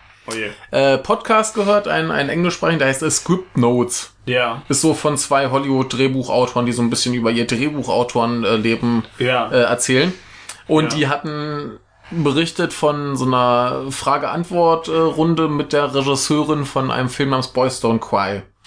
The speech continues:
Speaker 1: Mhm.
Speaker 2: Wo so ein Mädchen sich dann als Junge verkleidet und halt auf Mädchen steht, so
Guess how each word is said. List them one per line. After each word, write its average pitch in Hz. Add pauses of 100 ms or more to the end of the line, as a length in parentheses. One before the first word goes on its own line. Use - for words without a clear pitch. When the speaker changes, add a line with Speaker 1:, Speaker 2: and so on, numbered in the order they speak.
(120)
Speaker 1:
Mhm. 110
Speaker 2:
Wo 123
so 117
ein 120
Mädchen 123
sich 117
dann 120
als 107
Junge 127
verkleidet 107
und 104
halt 101
auf 95
Mädchen 107
steht, 101
so 98